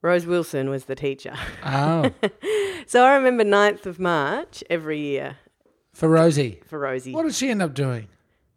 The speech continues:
Speaker 1: She was a teacher for her entire life, I believe. She's still alive, but she, but she's retired.
Speaker 2: Yeah.
Speaker 1: Um,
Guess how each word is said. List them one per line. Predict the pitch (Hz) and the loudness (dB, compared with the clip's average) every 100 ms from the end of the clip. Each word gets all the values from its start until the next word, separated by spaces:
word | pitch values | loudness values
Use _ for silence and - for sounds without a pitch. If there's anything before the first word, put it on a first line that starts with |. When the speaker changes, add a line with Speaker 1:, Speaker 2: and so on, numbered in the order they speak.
| _ | _
Speaker 1:
She | - 180 165 160 | -14 -8 -6 -6
was | 165 160 - | -6 -8 -12
a | 156 _ - | -14 _ -4
teacher | 208 214 240 220 | -2 0 -4 -6
for | 226 | -4
her | 226 233 220 | -4 -4 -4
entire | 226 233 240 | -4 -6 -6
life, | 247 427 - | -6 -6 -8
I | |
believe. | 127 123 180 359 | -8 -6 -6 -6
She's | - 339 | -6 -6
still | - 202 | -2 -2
alive, | 135 165 - 262 - | -2 -4 -6 -10 -2
but | 202 175 | 0 0
she, | - 214 180 | -2 -6 -6
but | - 175 - | -2 -2 -2
she's | - 156 156 | -8 -12 -10
retired. | 156 - - 277 143 143 359 - _ _ _ 147 | -12 -10 -4 -2 -2 -4 -8 -12 _ _ _ -8
Speaker 2:
Yeah. | 131 123 156 165 165 165 160 | -8 -8 -4 0 2 2 2
Speaker 1:
Um, | 160 160 165 165 | 0 -2 -2 -4